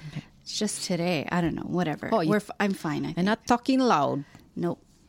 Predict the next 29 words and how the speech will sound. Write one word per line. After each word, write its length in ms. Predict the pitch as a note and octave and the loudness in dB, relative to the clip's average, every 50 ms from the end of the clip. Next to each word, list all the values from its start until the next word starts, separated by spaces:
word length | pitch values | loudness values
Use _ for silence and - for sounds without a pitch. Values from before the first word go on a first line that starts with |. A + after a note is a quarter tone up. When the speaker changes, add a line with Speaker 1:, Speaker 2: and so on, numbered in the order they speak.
| - - _ | -20 -20 _
Speaker 1:
Okay. 200 | - - - - _ _ _ _ - - - | -12 -12 -12 -12 _ _ _ _ -18 -4 -2
Speaker 2:
Okay. 300 | A3 G#3+ - G3 D#3 - - - - - - - - - - - _ _ | 0 0 2 0 -2 -2 -8 -16 -18 -18 -18 -18 -20 -20 -20 -20 _ _
So, 600 | - - - - C#4 C4+ C4+ A#3+ G3+ F3 D#3 D#3+ F3+ F#3+ - G#3 - | -4 -2 2 4 4 4 4 4 4 2 2 2 0 0 -2 -2 0
uh, 680 | - G3+ G3+ G3 G3 F#3+ F#3+ F#3 F#3 F#3 F#3 F3+ F#3 F3+ F3+ - - - - - - - _ _ _ _ _ _ - _ _ - | 0 2 2 4 4 2 2 2 2 2 2 2 0 -2 -4 -8 -16 -20 -20 -20 -20 -20 _ _ _ _ _ _ -20 _ _ -2
okay, 240 | C#4 - B3+ G3 E3 | 0 2 4 2 2
so 120 | D#3+ - A3 | 2 2 2
we 100 | B3+ C4 | 2 2
just 180 | B3+ D4 C#4 | 2 2 2
have 140 | D4 C#4 A3+ | 2 2 2
a 60 | G3+ | 0
few 180 | - - G#3 G#3 | 0 0 -2 0
things 300 | - - F#3+ F3+ E3+ - | 2 2 2 2 2 2
we 100 | E3+ E3+ | 2 2
wanted 300 | D#3+ D#3+ D#3 D#3 D#3 D#3+ | 2 2 2 0 -2 -2
to 100 | - C#3 | -4 -8
say 460 | - - - - C4 E3+ B2 - F#3 - _ | -6 -2 0 2 2 2 0 -2 -6 -6 _
about 300 | - E3 E3+ D#3 - - | -4 -2 0 0 -2 -2
this. 380 | - C3+ A#2 C3+ - - - - - - - - - - - - | -4 -4 -4 -4 -6 -8 -10 -12 -16 -20 -20 -20 -20 -20 -16 -6
And 500 | - F3+ F3 F3 E3+ E3 E3 E3 E3 D#3 - - | -2 0 2 2 2 2 2 0 0 -2 -6 -10
one 380 | - F3+ E3+ E3+ F#3 G3+ B3 D4+ | -6 -4 0 2 4 4 4 4
of 140 | D4 B3+ | 2 2
the 100 | G#3+ F3+ | -2 -6
things 580 | F3 - - D#3+ D3 C#3 C#3 C#3 C3+ - F3 - - | -6 -2 0 0 0 0 0 -2 -4 -4 -8 -10 -8
is 180 | - D#3+ D#3+ - | -8 -6 -6 -4
that, 400 | - D3 C#3+ C#3+ D3 D3 - - - - - - - - - - - - - - - _ _ _ _ _ _ | -6 -4 -4 -4 -4 -6 -6 -10 -16 -20 -20 -20 -20 -20 -20 -20 -20 -20 -20 -20 -20 _ _ _ _ _ _
you 80 | G#3 G3 | 2 4
know, 400 | F#3+ F3+ E3+ E3 D#3+ D#3 - - _ _ _ _ _ _ _ _ _ _ | 4 4 4 2 2 0 -4 -8 _ _ _ _ _ _ _ _ _ _
I 80 | - F#3 | -4 -2
think 220 | E3+ B3 B3 A3 | 0 0 0 0